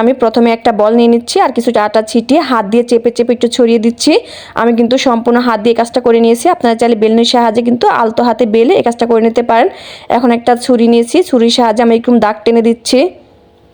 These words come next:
আমরা কিন্তু জানি বাকরখানিতে এরকম দাগ টেনে দেওয়া হয়। আর এই কাজটা খুব সাবধানতার সাথে করতে হবে যাতে একদম রুটিটা কেটে না যায়। আর এইভাবে করে কিন্তু আমি সবগুলো বাকরখানি তৈরি করে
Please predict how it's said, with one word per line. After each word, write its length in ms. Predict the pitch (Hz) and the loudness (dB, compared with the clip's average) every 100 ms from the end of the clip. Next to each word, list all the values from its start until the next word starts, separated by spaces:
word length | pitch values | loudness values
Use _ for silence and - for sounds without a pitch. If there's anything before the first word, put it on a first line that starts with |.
| _ _ _ _ _ _ _ _ _ _ _ _ _ - | _ _ _ _ _ _ _ _ _ _ _ _ _ -6
আমরা 180 | 214 226 | 0 0
কিন্তু 160 | 233 247 220 | 2 0 0
জানি 220 | 220 220 269 | 0 2 0
বাকরখানিতে 480 | 220 240 247 233 220 247 | 0 -2 0 0 2 0
এরকম 220 | 233 240 | 2 2
দাগ 180 | 214 214 - | 2 0 0
টেনে 160 | 233 226 | 0 2
দেওয়া 160 | 220 226 247 | 2 0 0
হয়। 200 | 220 427 - - - - _ _ - | 0 -2 -6 -20 -20 -20 _ _ -6
আর 80 | 220 | -2
এই 40 | 226 | 0
কাজটা 180 | 233 247 | 0 -2
খুব 100 | 240 240 | -4 -2
সাবধানতার 440 | 240 202 220 226 240 | -4 0 0 0 0
সাথে 140 | 233 226 | 0 -2
করতে 220 | 220 240 | -2 -2
হবে 200 | 240 220 349 | 0 0 0
যাতে 180 | 240 226 220 | 0 2 0
একদম 180 | 214 220 226 | 0 0 0
রুটিটা 260 | 233 233 233 | 0 0 0
কেটে 240 | 214 220 220 | 0 2 0
না 60 | 220 | 0
যায়। 160 | 240 427 - _ _ _ _ _ - - - | 0 -2 -8 _ _ _ _ _ -20 -16 -6
আর 80 | 214 - | -4 2
এইভাবে 260 | 226 220 233 240 | 2 2 0 2
করে 160 | 226 240 233 | 2 2 0
কিন্তু 200 | 220 277 359 | -2 2 2
আমি 100 | 247 247 | 2 0
সবগুলো 340 | 214 208 233 220 | -2 0 0 0
বাকরখানি 380 | 220 247 247 226 233 | -2 -2 0 2 2
তৈরি 160 | 226 233 | 2 2
করে 140 | 226 | 2